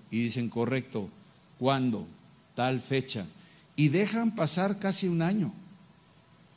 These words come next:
Y entonces dejan ciertas, eh,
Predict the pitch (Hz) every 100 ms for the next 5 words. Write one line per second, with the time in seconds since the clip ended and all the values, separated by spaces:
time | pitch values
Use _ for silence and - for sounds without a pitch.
0 | - - - - - 147 147 180 214 214
1 | 175 185 190 208 196 - 190 190 202 190
2 | - - 143